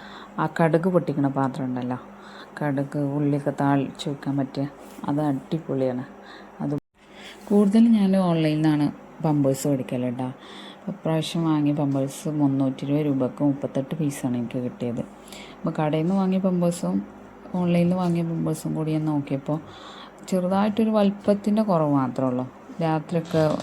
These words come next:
ഇട്ട് കൊടുത്താൽ രാവിലെ നോക്കുമ്പോൾ ലീക്കൊന്നുമില്ല ട്ടോ. നല്ല പമ്പേഴ്സ് തന്നെയാണ്. എന്തായാലും ആണ് ഒരുപാട് പൈസക്ക് വ്യത്യാസം കാണുന്നുണ്ട്. ആ, അമ്പത്തെട്ട് പേ-, അമ്പത്തെട്ട് രൂപക്ക്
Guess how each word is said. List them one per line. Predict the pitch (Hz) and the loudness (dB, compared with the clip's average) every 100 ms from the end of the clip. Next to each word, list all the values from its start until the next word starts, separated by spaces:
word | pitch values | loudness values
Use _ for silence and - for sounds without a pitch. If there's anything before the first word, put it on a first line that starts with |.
| - | -4
ഇട്ട് | 147 - | -6 -2
കൊടുത്താൽ | 156 143 143 143 143 160 - - _ _ - - - - - | -2 0 0 0 0 0 -6 -20 _ _ -20 -20 -20 -12 2
രാവിലെ | 185 180 185 | 4 6 6
നോക്കുമ്പോൾ | 185 170 170 165 165 | 6 4 2 2 4
ലീക്കൊന്നുമില്ല | 160 156 - 147 135 127 135 | 2 2 2 4 4 4 2
ട്ടോ. | 131 143 135 - - - - | 0 -2 -2 -12 -20 -16 -4
നല്ല | 165 175 | 0 2
പമ്പേഴ്സ് | 165 135 135 131 | 2 2 0 0
തന്നെയാണ്. | 131 131 120 131 - - - - - - 180 | 0 0 0 -4 -8 -20 -20 -20 -20 -10 0
എന്തായാലും | 175 185 185 185 - 175 | 4 6 6 4 4 4
ആണ് | 165 165 160 | 4 4 4
ഒരുപാട് | 160 175 190 202 | 4 4 6 6
പൈസക്ക് | 202 170 - 156 165 | 4 2 2 -2 -2
വ്യത്യാസം | 160 147 135 131 139 156 147 | -2 0 -2 0 -2 -2 -2
കാണുന്നുണ്ട്. | 135 123 123 120 - - - - - - - - | -2 0 -2 -4 -6 -8 -14 -18 -18 -18 -18 -2
ആ, | 156 156 151 147 143 | 2 4 4 4 4
അമ്പത്തെട്ട് | - 165 165 180 170 | 4 2 2 0 0
പേ-, | 180 170 - - - | 0 0 -2 -6 -6
അമ്പത്തെട്ട് | 165 165 175 180 202 | -2 -2 -2 0 2
രൂപക്ക് | 190 180 170 175 - | 2 2 2 0 0